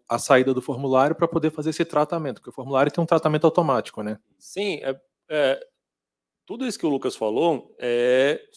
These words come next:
Speaker 2: é funcionalidade, teoricamente, básica do, do Plone, né, que é o quê? Criar o usua-, é, criar o usuário, só que aí a gente automatizou isso. É, dar permissão pra ele numa pasta,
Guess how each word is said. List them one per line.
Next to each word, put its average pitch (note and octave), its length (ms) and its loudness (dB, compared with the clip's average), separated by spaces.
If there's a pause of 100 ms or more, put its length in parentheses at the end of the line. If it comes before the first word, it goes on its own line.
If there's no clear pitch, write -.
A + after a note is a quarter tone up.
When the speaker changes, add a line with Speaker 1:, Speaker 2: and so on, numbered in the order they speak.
(200)
Speaker 2:
é F#3 120 -8
funcionalidade, F#3+ 640 -2 (560)
teoricamente, C3+ 560 -2
básica B2 560 2 (160)
do, A#2+ 540 -4
do A2 200 -12
Plone, C#3 380 -10 (320)
né, B2+ 200 -6
que C#3+ 160 2
é B2+ 100 6
o A2+ 180 2
quê? A2 360 -6 (120)
Criar C3+ 360 -2
o D#3+ 260 2
usua-, C3 400 -2
é, A2 360 -4
criar B2+ 320 -2
o C#3 40 4
usuário, D3 640 6
só C#3+ 180 -6
que C#3+ 100 -6
aí D#3 240 0
a C#3+ 100 4
gente D#3 180 -2
automatizou D#3+ 600 0
isso. A2+ 340 -2 (380)
É, B2 720 2 (320)
dar E3 160 0
permissão E3+ 600 -2
pra C3+ 160 0
ele B2 200 0
numa C#3 400 -2
pasta, F3+ 440 0